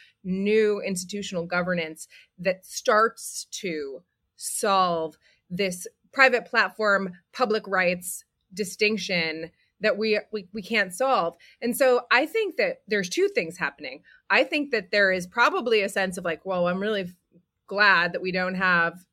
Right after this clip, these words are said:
an oversight board right now. We don't have to deal with this." And they're probably also thinking, "This is coming. Governance is coming to these private platforms.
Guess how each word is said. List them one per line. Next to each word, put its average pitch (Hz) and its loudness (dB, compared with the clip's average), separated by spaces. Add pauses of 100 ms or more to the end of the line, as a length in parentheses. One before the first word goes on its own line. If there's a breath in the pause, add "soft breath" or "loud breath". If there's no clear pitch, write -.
an 196 -4
oversight 240 2
board 180 0
right 180 0
now. 180 2
We 180 0
don't 196 0
have 180 -4
to 185 -10
deal 294 -2
with 208 2
this." 180 0 (380 loud breath)
And 185 -2
they're 185 0
probably 277 0
also 208 0
thinking, 180 -2 (480 soft breath)
"This 240 10
is 208 -2
coming. - -6 (680)
Governance 262 6
is 240 -2
coming 170 -2
to 185 -10
these 175 -6
private 170 -2
platforms. 151 -8